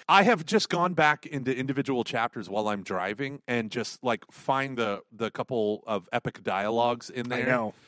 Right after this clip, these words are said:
Speaker 2: Yeah.
Speaker 1: And I just
Speaker 2: I
Speaker 1: listen
Speaker 2: just
Speaker 1: to it over and over again. I'm like, "Holy crap. Nothing, nothing in nonfiction can compare to this piece." Like,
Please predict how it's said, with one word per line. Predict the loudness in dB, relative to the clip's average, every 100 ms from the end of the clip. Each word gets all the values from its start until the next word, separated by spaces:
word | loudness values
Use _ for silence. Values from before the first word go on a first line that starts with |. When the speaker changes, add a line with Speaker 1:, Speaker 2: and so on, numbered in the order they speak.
| -6
Speaker 2:
Yeah. | 0 4
Speaker 1:
And | 4
I | 4
just | 2
Speaker 2:
I | 0
Speaker 1:
listen | 0 0
Speaker 2:
just |
Speaker 1:
to | 2 2
it | 2
over | -2 0 -2 -4 -4 -4
and | -4 -2
over | 0 -2
again. | -4
I'm | -4
like, | -6
"Holy | -8 -4 -2 0 -4
crap. | -6 0 0 0
Nothing, | 2 2 4 0 -4 -10 -20 -14
nothing | 0 6 6 6 0 -2
in | -2 -2 0 -2 -10 -20 _ -2
nonfiction | 4 4 4 0 -4 -2 -6 -6
can | -10 -10
compare | -10 -10 -4 -4 -4
to | -8
this | -8 -8
piece." | -8 -14 -14 -18 -20 _ -20 -2
Like, | 0 0